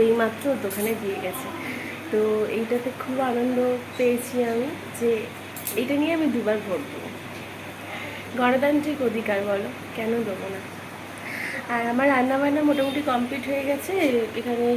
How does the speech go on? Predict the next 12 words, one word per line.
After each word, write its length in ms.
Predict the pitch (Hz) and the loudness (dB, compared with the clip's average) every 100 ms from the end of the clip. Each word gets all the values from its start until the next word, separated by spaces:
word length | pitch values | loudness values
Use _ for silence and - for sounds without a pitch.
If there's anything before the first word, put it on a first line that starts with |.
| 240 | 2
সব 140 | 247 240 - | -2 -2 2
করে 200 | 240 240 254 | 4 4 2
নিয়েছি। 320 | 269 262 359 466 - - - - - | 0 0 -2 -4 -6 -12 -12 -10 0
সব 160 | 247 247 - | 0 0 -2
কমপ্লিট 320 | 240 233 262 247 | -2 0 -2 -2
হয়ে 140 | 262 247 | 0 2
গেলে 120 | 311 285 | 0 0
তোমাদেরকে 360 | 226 220 226 240 | 0 0 0 -2
দেখাবো। 280 | 208 220 196 190 - - - 220 | -2 -4 -6 -8 -12 -12 -6 -4
বাপি 260 | 226 226 294 285 277 | -2 -2 0 2 0
মাত্র 160 | 277 294 | 0 -4
একটা 120 | 294 | -4